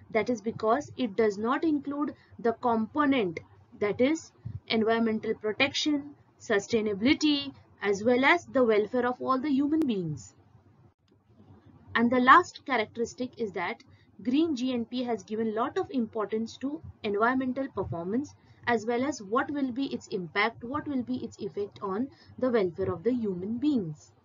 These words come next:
The next concept here comes is about green N N P.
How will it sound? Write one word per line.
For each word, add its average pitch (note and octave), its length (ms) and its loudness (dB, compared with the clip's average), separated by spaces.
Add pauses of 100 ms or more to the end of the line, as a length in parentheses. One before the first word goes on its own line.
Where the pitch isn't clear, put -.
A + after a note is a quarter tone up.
(1700)
The B3+ 120 0 (100)
next - 340 -6
concept G#3 560 -2 (160)
here G3+ 260 4 (160)
comes A3 360 -4 (300)
is B3+ 260 -2
about G3+ 400 2 (260)
green B3+ 320 4
N F#3+ 140 -2
N F3 220 -4
P. E3 140 -6